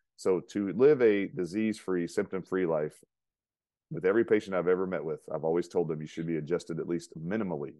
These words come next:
every month. And I've stood by that forever. I do not think every single human on the planet needs to be adjusted five times a week. Some chiropractors will tell you that.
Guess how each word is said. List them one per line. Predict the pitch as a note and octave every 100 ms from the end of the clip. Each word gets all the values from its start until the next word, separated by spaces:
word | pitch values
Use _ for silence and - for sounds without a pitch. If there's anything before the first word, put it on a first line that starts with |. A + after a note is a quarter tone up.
| _ _ _ _ _ -
every | F#2+ D#2+ E2+
month. | E2+ D2 _ _ _ _ _ _ D#2
And | D#2
I've | D#2
stood | - G2+
by | F2+ F2
that | F2+ -
forever. | F2 F2+ D2+ E2+ - _ _ _ -
I | F#2
do | E2 C3+ E3+
not | G2 -
think | G#2+ G2 _ _
every | G#2+ A#2 A#2 C3
single | B2 - B2 A#2 G#2+ F#2+
human | - A#2+ A2 G2
on | - G#2 G#2
the | F#2 - _
planet | G#2 G#2 D#2 D2+ -
needs | F#2+ -
to | G2
be | F#2+
adjusted | F2+ F2 F#2+ F2+ D#2+ -
five | E2+ F2
times | - F#2 F2 F#2
a |
week. | A2 A2 - _ _ _ _ _ _ _ _ _ _ _ _
Some | A2 A#2
chiropractors | A#2 G2 F2 F#2 F2+
will | F#2
tell | G2+ F2+
you | E2+
that. | G2